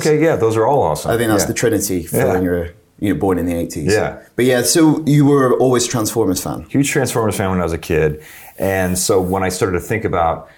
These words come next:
Speaker 1: you know, my take on this movie, um, that's, that's the, the feeling that I wanted to try to evoke, that the, the, the feeling of being introduced to the Transformers for the very first time, you know, presupposing no knowledge, like, they just come out of nowhere. And how did that make me feel? How would that make the audience feel if they were in a situation like that?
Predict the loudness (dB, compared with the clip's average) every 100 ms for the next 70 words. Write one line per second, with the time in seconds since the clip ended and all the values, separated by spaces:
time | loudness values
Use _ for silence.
0 | _ -4 -2 0 -2 0 -2 -2 -4 -4
1 | 0 0 0 0 -2 -8 -20 -14 -4 -2
2 | 0 0 0 -2 -4 -6 -2 0 0 -2
3 | -8 -10 -2 -2 0 -4 -4 -6 -6 -6
4 | -4 -2 -2 0 -2 -2 0 -2 -4 -4
5 | -2 -2 -2 -2 -2 -2 -2 -2 -2 0
6 | 0 -2 -4 -2 -2 -2 -2 -2 -4 -4
7 | -4 -2 -2 -2 -4 -4 -4 -4 -4 -6
8 | -4 -2 -2 -2 -2 -2 -6 -4 -4 -4
9 | -4 -4 -4 -4 -2 -2 -2 -2 0 0
10 | 0 0 0 -2 -2 -2 -4 -4 -4 -2
11 | -2 0 0 -2 -4 -6 -4 -4 -4 -4
12 | -6 -6 -6 -4 -4 -2 -2 -2 -2 -2
13 | -4 -4 -2 -2 -4 -6 -4 -2 -2 -2
14 | -2 -4 -8 -8 -4 -4 -6 -12 -10 -10
15 | -12